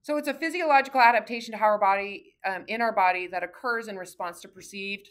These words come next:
threat. So this is really important, perceived threat. How, what, and how, and how much you perceive something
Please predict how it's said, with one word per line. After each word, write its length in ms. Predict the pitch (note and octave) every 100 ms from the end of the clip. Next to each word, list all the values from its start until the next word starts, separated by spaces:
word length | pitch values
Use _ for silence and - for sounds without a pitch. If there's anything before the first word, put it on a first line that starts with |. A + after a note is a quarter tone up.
| -
threat. 300 | G#3 E3 -
So 260 | A3 G#3 F#3+
this 220 | C#4+ -
is 160 | F4+ D4
really 240 | D#4+ D4+
important, 580 | C4 B3 C#4 F3 E3+ _
perceived 720 | C4+ C4+ C#4 C#4+ C4 A3+ -
threat. 340 | A#3+ G#3 - - _ _ _ _
How, 560 | B3 C4+ C#4+ D4 D4 A#3
what, 320 | D#4 F4+ -
and 160 | A#3 A#3
how, 360 | B3+ B3+ C4 G#3
and 160 | F#3+ G3
how 180 | B3 C#4+
much 340 | B3+ B3 C4 - _ _ _ _ _
you 300 | A3+ C#4 C#4
perceive 480 | G#3+ G#3 C#4 C#4 C#4
something 540 | A3 G#3 G3 F#3 F3+